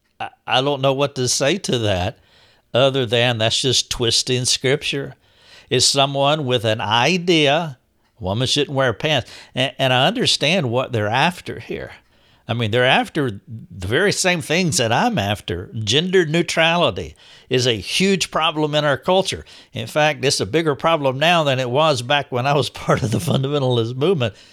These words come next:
It's way worse now. And what they would do is they're trying to combat a genuine problem, and so they would reach back into Scripture and then twist it a little bit and,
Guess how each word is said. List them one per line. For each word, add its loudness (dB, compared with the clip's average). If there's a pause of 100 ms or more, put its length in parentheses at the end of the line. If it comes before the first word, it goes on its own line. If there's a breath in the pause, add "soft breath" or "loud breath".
(180 loud breath)
It's 2
way 2
worse 4
now. -2 (580 soft breath)
And -2
what 4
they 4
would -2
do 4
is 2
they're 0
trying 0
to 0
combat 0
a 0
genuine -2
problem, 0
and -2
so 0
they 2
would -4
reach -2
back 0
into -4
Scripture -2 (420 loud breath)
and -2
then -2
twist 0
it -2
a 0
little 0
bit 2
and, -4